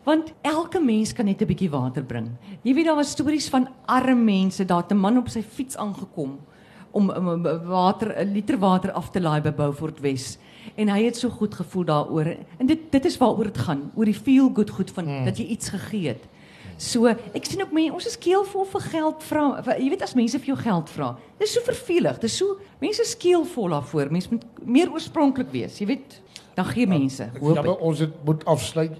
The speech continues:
Speaker 2: wil jy die laaste opmerking maak? Wil jy iets vir iemand iets sê?
Speaker 1: Mense vra hoekom is ek elke dag, klink ek so vrolik? Ehm, ek glo, mens moet jou passies eenvoudig hou in die
Speaker 2: Hmm.
Speaker 1: lewe. Kan jy nou dink jou passie is om Kilimanjaro uit te klim? Ek meen, jy doen dit net een keer 'n leeftyd, nou wat dan? Nou wat nou?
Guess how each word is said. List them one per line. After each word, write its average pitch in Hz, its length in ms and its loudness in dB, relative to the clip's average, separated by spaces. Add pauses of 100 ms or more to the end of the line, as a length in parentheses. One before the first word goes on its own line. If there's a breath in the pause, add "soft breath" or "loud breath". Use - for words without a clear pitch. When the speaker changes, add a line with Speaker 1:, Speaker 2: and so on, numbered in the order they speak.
(120)
Speaker 2:
wil 131 120 -8
jy 127 140 -6
die 135 100 -6
laaste 123 360 -4
opmerking 147 500 -4
maak? 170 300 -2
Wil 120 100 -8
jy 123 80 -10
iets 107 140 -6
vir 143 100 -6
iemand 110 220 -4
iets 104 220 -8
sê? 185 120 -2 (400 loud breath)
Speaker 1:
Mense 262 240 2
vra 294 160 2
hoekom 277 220 4
is 254 100 4
ek 254 100 -6
elke 220 260 0
dag, 196 260 0 (360 loud breath)
klink 254 200 4
ek 262 120 -2
so 247 140 -2
vrolik? 277 560 4 (440 loud breath)
Ehm, 214 260 4 (240)
ek 247 120 -4
glo, 294 340 2 (680 loud breath)
mens 214 220 0
moet 226 100 -2
jou 240 100 0
passies 311 520 0
eenvoudig 220 600 2
hou 147 180 4
in 147 60 0
die 131 100 2
Speaker 2:
Hmm. 120 140 -2
Speaker 1:
lewe. 113 220 -4 (340 soft breath)
Kan 330 180 0
jy 440 100 0
nou 453 140 0 (100)
dink 285 100 2
jou 262 120 4
passie 262 380 2
is 262 100 0
om 247 120 0
Kilimanjaro 180 720 2
uit 156 140 -4
te 147 80 -4
klim? 123 320 -4 (760 loud breath)
Ek 254 160 0
meen, 330 140 -2
jy 359 140 0
doen 339 120 2
dit 370 120 -4
net 415 140 -2
een 339 140 -2
keer 339 140 0
'n 330 80 2
leeftyd, 320 380 -2
nou 277 140 0
wat 247 180 0
dan? 151 300 -2
Nou 214 120 -2
wat 240 200 -2
nou? 120 200 -2